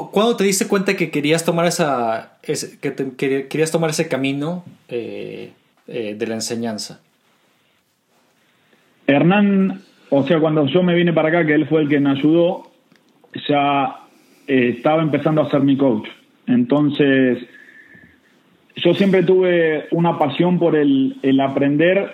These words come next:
Speaker 2: o siempre tuve un ojo medio analítico,
Speaker 1: ¿Qué?
Speaker 2: que también muchas veces era lo que me privaba de, de jugar bien al golf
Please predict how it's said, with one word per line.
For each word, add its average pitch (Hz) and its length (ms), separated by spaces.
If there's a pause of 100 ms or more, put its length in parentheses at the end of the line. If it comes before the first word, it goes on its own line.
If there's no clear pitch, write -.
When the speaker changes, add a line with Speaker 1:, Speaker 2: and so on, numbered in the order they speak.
Speaker 2:
o 139 180
siempre 165 340
tuve 165 360
un 151 480
ojo 151 480
medio 156 300
analítico, 156 880 (280)
Speaker 1:
¿Qué? 147 140
Speaker 2:
que 135 140
también 135 420
muchas 156 260 (120)
veces 165 160
era 156 200
lo 147 140
que 139 80
me 143 160
privaba 156 480
de, 135 280
de 127 140
jugar 143 340
bien 151 120
al 143 160
golf 160 280